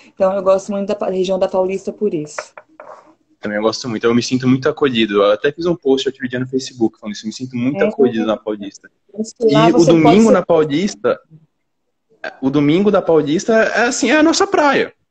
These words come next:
Speaker 2: A gente não tem praia,
Speaker 1: É.
Speaker 2: mas é a nossa
Speaker 1: A gente
Speaker 2: praia.
Speaker 1: não tem. É a Paulista. Eu gosto muito.
Speaker 2: Continuando aqui,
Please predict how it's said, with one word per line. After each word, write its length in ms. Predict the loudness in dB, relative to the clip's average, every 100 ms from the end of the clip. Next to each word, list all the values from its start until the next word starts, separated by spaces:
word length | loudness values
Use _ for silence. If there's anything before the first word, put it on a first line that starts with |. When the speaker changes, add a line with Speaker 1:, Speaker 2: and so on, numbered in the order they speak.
| _ -2
Speaker 2:
A 80 | 2
gente 160 | 4
não 140 | 4 6
tem 160 | 4
praia, 400 | 4 4 4 2
Speaker 1:
É. 60 | 0 _ -4
Speaker 2:
mas 160 | 0
é 40 | 2
a 60 |
nossa 240 | 2 0 -2
Speaker 1:
A 20 |
gente 40 |
Speaker 2:
praia. 260 | 2 4 4 2
Speaker 1:
não 80 |
tem. 180 | -4 -16 _ _ _ _ _ _ _
É 120 | -8
a 40 | -2
Paulista. 640 | 0 0 -2 -2 -4 -6 _ _ _ _ _ _ _ _ _ _ -20 -18 -20 _
Eu 160 | -2 0
gosto 340 | 0 -2 0
muito. 120 | 0 0
Speaker 2:
Continuando 480 | -4 -2 0 0 -2
aqui, 360 | 0 0 -2